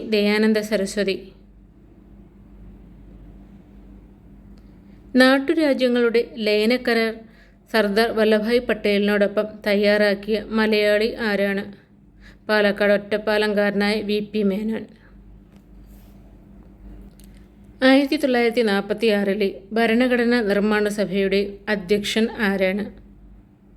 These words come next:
ഡോക്ടർ രാജേന്ദ്ര പ്രസാദ്. ഭരണഘടന എഴുതി തയ്യാറാക്കാനായി നിയമിച്ച കമ്മിറ്റിയാണ് ഡ്രാഫ്റ്റിംഗ് കമ്മിറ്റി.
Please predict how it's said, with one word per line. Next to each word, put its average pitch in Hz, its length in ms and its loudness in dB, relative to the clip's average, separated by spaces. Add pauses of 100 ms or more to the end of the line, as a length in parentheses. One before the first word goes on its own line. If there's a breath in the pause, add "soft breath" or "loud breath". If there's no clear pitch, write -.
(420)
ഡോക്ടർ 196 320 4 (180)
രാജേന്ദ്ര 196 480 0
പ്രസാദ്. 196 500 -4 (3750 loud breath)
ഭരണഘടന 294 600 2
എഴുതി 220 460 -2
തയ്യാറാക്കാനായി 196 920 -2
നിയമിച്ച 208 480 -2
കമ്മിറ്റിയാണ് 208 960 -2
ഡ്രാഫ്റ്റിംഗ് 214 460 0
കമ്മിറ്റി. 196 340 0